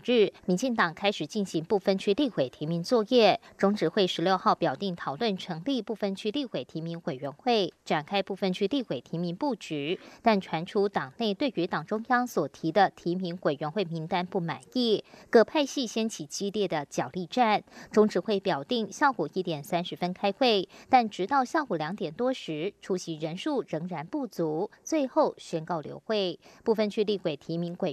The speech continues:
员会的名单陷入焦灼。民进党中执委共有三十九人，要过半才能成会。对于中执会流会的原因，民进党发言人李明利会后转述时不愿多谈，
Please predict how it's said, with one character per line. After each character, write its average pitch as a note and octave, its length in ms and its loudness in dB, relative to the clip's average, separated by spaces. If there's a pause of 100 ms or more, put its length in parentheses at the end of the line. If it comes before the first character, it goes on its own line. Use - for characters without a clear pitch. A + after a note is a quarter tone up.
员 D3 140 -10
会 A#3 160 0
的 F3+ 80 -4
名 D#3 220 -8
单 A3+ 320 2
陷 F#3+ 280 -4
入 D3+ 140 -10
焦 F3 220 2
灼。 D#3 520 -2 (380)
民 F#3+ 100 0
进 G#3+ 160 0
党 E3+ 220 0
中 F#3+ 180 -4
执 F3+ 180 -2
委 D#3+ 120 0
共 F#3 240 -2
有 D3+ 160 -2
三 A#3+ 220 -4
十 G#3+ 100 -14
九 D#3 260 -2
人， D3+ 360 -2 (160)
要 G#3+ 120 4
过 C#4 220 4
半 C#4+ 260 2
才 E3 220 -6
能 D#3 180 -8
成 D3+ 220 -10
会。 G#3+ 400 0 (220)
对 G#3+ 160 8
于 F3+ 100 4
中 A3 240 0
执 F3+ 140 0
会 G3 240 2
流 D#3+ 160 0
会 F#3+ 160 0
的 E3 160 0
原 D3+ 240 -2
因， G#3 280 2 (260)
民 F#3+ 100 0
进 A3+ 160 -2
党 F3 120 0
发 A3+ 180 -6
言 G3+ 180 -4
人 F3 180 0
李 D#3+ 160 -4
明 D#3+ 180 -6
利 G#3 220 -2
会 D#4 160 0
后 B3 220 0
转 C3+ 200 -6
述 - 200 -4
时 D3+ 200 -8
不 D3 180 -6
愿 D#3+ 140 -4
多 B3+ 220 0
谈， D3 480 -4